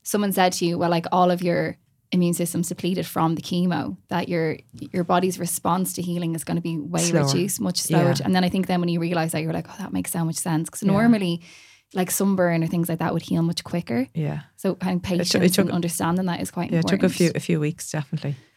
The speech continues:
Speaker 2: I think by the time you have surgery and then you have chemo and then you have radiation, like, it, it, it's taken its toll on you. The radiation is for local cells that might still be there, cancerous cells, where the chemo is for the whole body, but all of them are depleting.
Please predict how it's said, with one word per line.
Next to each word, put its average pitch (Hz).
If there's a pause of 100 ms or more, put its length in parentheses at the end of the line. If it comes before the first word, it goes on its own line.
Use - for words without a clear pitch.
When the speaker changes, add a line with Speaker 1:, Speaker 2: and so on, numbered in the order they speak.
(200)
Speaker 2:
I 202
think 262 (100)
by 180
the 170
time 190
you 180
have 170
surgery 160
and 156
then 160
you 160
have 156
chemo 151
and 156
then 156
you 160
have 151
radiation, 143 (420)
like, 170
it, 147
it, 175
it's 180
taken 196
its 175
toll 147
on 120
you. 120 (540)
The 165
radiation 165
is 151
for 147
local 147
cells 139
that 92
might 123
still 127
be 127
there, 98
cancerous -
cells, 123
where 139
the 139
chemo 147
is 139
for -
the 135
whole 143
body, 135 (500)
but 160
all 160
of 160
them 143
are 135
depleting. 135